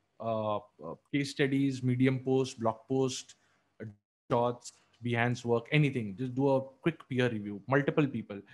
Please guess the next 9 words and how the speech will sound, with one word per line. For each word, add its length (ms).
In 100
fact, 200
those 180
are 180
also 440
the, 240
the, 280
uh, 260
your, 500